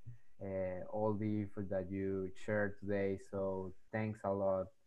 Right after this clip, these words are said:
And I have the words. I, it was an honor for me, and I'm really happy we do this because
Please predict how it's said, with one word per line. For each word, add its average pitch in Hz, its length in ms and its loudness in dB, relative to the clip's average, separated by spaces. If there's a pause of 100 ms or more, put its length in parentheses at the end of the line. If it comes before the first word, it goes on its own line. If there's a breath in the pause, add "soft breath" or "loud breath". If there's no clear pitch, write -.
(260)
And 92 580 -8 (1200)
I 107 80 2 (100)
have 101 220 4
the 107 60 0
words. 107 420 2
I, 98 320 4
it 104 100 -4
was 98 240 -2
an 98 140 -2 (100)
honor 117 480 4
for 117 120 -4
me, 113 300 0
and 101 440 -2
I'm 98 340 -4
really 120 240 2
happy 113 380 2
we 107 160 -2
do 104 200 -2
this 107 180 0
because 95 340 -6